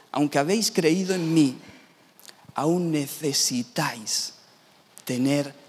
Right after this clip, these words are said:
verdadera libertad. Aún necesitáis ser cambiados y liberados de todas esas ataduras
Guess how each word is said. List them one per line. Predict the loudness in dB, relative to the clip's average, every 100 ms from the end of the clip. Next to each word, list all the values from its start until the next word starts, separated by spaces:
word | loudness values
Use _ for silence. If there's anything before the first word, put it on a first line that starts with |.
| -12
verdadera | -2 -2 0 -2 4 6 6 4 0 -6 -16 -10 2
libertad. | 2 4 0 0 -2 -2 -6 -12 -16 -20 -20 -20 -20 -20 -20 -20 -20 -20 -20 -20 -20 -20 -20 -20 -20 -12 -10 0
Aún | 6 6 6 4
necesitáis | 2 0 0 0 0 0 0 -2 -8 -2
ser | 0 2 -2
cambiados | -2 -2 0 -2 -2 -4 -4 -4 -4 -12 -2
y | 2
liberados | 4 4 4 0 0 -2 -6 -8 -6 -6 -12 _ _ _ _ _ _ -20 -14
de | -8 -4
todas | -2 0 -2
esas | -4 -4 -4
ataduras | -6 -10 -10 -10 -10 -6 -6 -8